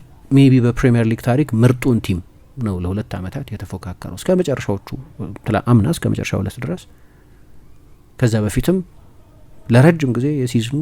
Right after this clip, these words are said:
መሪ ነበር። ለሁለት መቶ ሃምሳ ቀን የፕሪሚየር ሊጉ መሪ ነበር አርሰናል በዛኛው ሲዝን። እና ይሄ ሞመንት በፊት አልነበረም። ሁለት ጊዜ በተከታታይ ስምንተኛ፣ ስምንተኛ ሆኖ ሲጨርስ እናውቃለን። አንዴ በ-፣ በራሱ በአርቴታ ስር ብዙ መጥተዋል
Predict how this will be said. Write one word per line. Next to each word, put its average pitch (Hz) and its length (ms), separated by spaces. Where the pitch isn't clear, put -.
መሪ 123 220
ነበር። 113 220
ለሁለት 120 300
መቶ 127 240
ሃምሳ 120 360
ቀን 117 180
የፕሪሚየር 107 440
ሊጉ 101 160
መሪ 101 220
ነበር 85 300
አርሰናል 98 340
በዛኛው 95 420
ሲዝን። 98 280
እና 139 120
ይሄ 143 180
ሞመንት 151 520
በፊት 120 300
አልነበረም። 95 520
ሁለት 113 300
ጊዜ 110 260
በተከታታይ 113 560
ስምንተኛ፣ 107 560
ስምንተኛ 110 520
ሆኖ 123 240
ሲጨርስ 143 420
እናውቃለን። 107 580
አንዴ 101 280
በ-፣ 104 120
በራሱ 135 380
በአርቴታ 101 480
ስር - 160
ብዙ 135 220
መጥተዋል 117 460